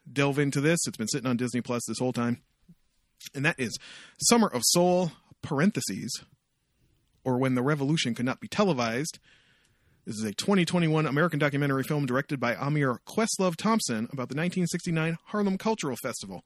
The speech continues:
The film had its world premiere at the twenty twenty-one Sundance Festival, uh, last January, where it won the Grand Jury Prize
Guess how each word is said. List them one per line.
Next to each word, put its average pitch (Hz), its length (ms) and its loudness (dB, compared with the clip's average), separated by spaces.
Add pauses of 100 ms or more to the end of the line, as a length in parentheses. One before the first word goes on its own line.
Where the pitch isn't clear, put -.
(840)
The - 60 -16
film 160 160 2
had 160 160 2
its 117 100 -2
world 185 200 4
premiere 170 500 2
at 127 220 -2
the 113 160 -6
twenty 151 240 -2
twenty-one 143 440 0
Sundance 180 340 2 (100)
Festival, 180 640 0 (100)
uh, 113 540 -2
last 127 240 -4
January, 185 420 2
where 127 160 -2
it 117 80 -6
won 139 160 0
the 123 60 -2
Grand 175 320 2
Jury 190 180 4
Prize 190 300 0